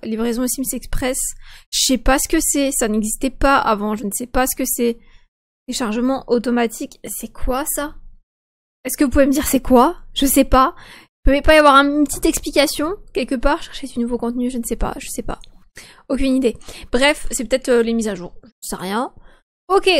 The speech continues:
bon, on va s'occuper de, de tout ça. Où est-ce qu'on en était ? On en était au P. Oup.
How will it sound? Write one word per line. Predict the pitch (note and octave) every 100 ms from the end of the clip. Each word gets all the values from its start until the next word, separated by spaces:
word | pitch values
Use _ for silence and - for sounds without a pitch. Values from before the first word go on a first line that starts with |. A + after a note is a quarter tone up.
| A3
bon, | C4+ C4
on | A#3+
va | B3+
s'occuper | E4 D4+ D4 D#4+
de, | D#4+ C#4+ C#4+ C4+ C4+
de | B3
tout | A#3 B3+
ça. | C#4+ E4 -
Où | D4+
est-ce | D#4
qu'on | - D4
en | C#4+
était ? | C#4 C4+ C#4+ C#4
On | C4
en | A#3+
était | A#3+ B3+ B3+ -
au | -
P. | G#3+ - C#4+ A#4 G#4 G4+ G4 F#4+ F#4 F#4+ F#4 G4 G4 F#4+ _ _ _ E4 F4 F#4+ G4+ G4+ -
Oup. | C#4+